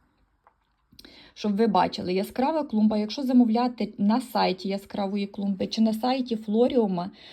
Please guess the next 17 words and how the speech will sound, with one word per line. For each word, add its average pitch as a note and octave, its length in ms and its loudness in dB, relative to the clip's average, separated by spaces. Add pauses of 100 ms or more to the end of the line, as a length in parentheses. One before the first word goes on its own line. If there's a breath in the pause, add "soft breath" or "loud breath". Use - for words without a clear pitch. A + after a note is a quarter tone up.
(240 loud breath)
приходить A#3+ 560 0
дуже A#3+ 300 2
якісне G#3+ 540 0
і - 100 -4
гарне G#3 400 2
насіння. F#3+ 460 -2
Якщо G3 260 -6
ви C#4+ 100 -4
купляєте A3 600 -2
просто A#3 460 0
в F#3+ 60 -2
новусі G3 520 0
і G#3+ 40 -2
просто B3+ 340 -4
в G#3 60 -4
епіцентрі, A3 680 -4
тоді A3 420 -2